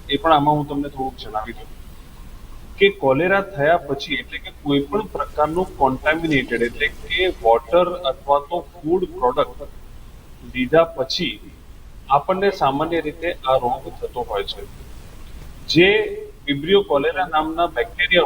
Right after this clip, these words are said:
હોય, એનું ટોક્સિન્સ આપણા શરીરમાં જાય અને શરીરમાં ગયા પછી આપણા આંતરડાની દિવાલ, ઇન્ટેસ્ટાઇન પર એની અસર થાય અને સિવિયર ડાયરિયા, એટલે કે ઝાડા અને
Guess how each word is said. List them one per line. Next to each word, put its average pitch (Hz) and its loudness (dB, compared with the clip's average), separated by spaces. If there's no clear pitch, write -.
હોય, 120 2
એનું 170 -4
ટોક્સિન્સ 139 0
આપણા - 2
શરીરમાં 160 2
જાય 104 -4
અને - -8
શરીરમાં 190 4
ગયા 143 4
પછી 170 -4
આપણા 160 2
આંતરડાની 139 2
દિવાલ, 135 0
ઇન્ટેસ્ટાઇન 131 -2
પર 131 2
એની 120 -10
અસર 170 2
થાય 107 -2
અને 170 2
સિવિયર 196 4
ડાયરિયા, 123 2
એટલે - -6
કે - -12
ઝાડા 131 4
અને 165 -2